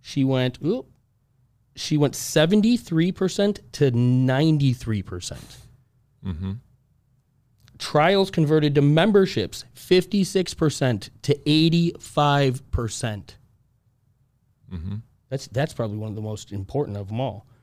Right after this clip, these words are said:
Speaker 1: Appointments closed to membership. She went from fourteen percent directly to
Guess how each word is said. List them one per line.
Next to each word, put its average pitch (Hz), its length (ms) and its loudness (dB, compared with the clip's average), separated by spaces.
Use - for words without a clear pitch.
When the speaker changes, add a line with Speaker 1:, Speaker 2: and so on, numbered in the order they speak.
Speaker 1:
Appointments 165 460 2
closed 160 680 2
to 143 680 4
membership. 156 680 2
She - 180 -4
went 131 220 0
from 123 340 0
fourteen 180 760 2
percent 165 600 0
directly 143 460 2
to 151 100 2